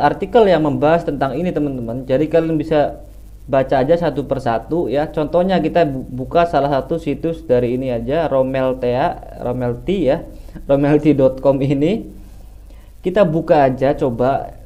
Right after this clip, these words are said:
eh, kira-kira kalau versi Romel T ini, Romel T ini ya, kira-kira dari mana aja. Oke, kita lihat teman-teman. Banyak banget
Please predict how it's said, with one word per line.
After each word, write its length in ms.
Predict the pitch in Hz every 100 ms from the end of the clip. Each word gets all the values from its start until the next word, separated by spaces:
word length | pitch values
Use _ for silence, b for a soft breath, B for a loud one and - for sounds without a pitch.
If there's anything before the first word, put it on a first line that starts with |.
| -
eh, 500 | 131 127 123 123 120
kira-kira 560 | 120 143 147 156 185 196 190
kalau 480 | 147 139 131 131 131
versi 480 | 156 175 - 170
Romel 480 | 147 135 135 131 131 131
T 240 | 135 123
ini, 320 | 123 131 196 165
Romel 480 | 139 127 131 127
T 160 | 127 127
ini 160 | 147 156
ya, 160 | 170 - - - - - - -
kira-kira 640 | 151 151 175 185 160 - - 139
dari 240 | 135 139
mana 280 | 135 131 131
aja. 320 | 123 110 107 - b b b
Oke, 280 | - 135 151 131
kita 480 | 147 190 180 175
lihat 240 | 165 185 190
teman-teman. 680 | 165 156 147 175 226 254 - - - - - - - - - - - - - - - - - - -
Banyak 280 | 160 180 190
banget 240 | 185 233